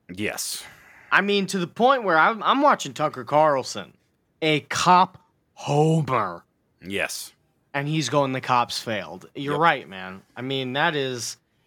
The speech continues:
Speaker 2: not to make it too serious, but that is, it's just the most disgusting tragedy of the year.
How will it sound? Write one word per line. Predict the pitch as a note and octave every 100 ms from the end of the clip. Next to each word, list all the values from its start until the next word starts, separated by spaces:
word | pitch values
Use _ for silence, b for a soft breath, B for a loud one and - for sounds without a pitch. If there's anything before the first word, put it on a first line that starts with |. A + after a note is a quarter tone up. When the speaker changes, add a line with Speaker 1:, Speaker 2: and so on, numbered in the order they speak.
| _ -
Speaker 2:
not | F3
to | F3+
make | E3 A#2+
it | C3
too | E3+ E3
serious, | - D3 C3+ C3 -
but | C#3+ A2+
that | D#3+ E3
is, | D3+ D3 B2+
it's | C3+ - - A2+
just | C3 A#2+ -
the | D#3
most | C#3+ D3 E3 F3 - -
disgusting | C3 - - D#3+ D#3 - D3+
tragedy | - D3+ C3+ A#2+ B2+ B2+ B2
of |
the | B2
year. | A2 F#2+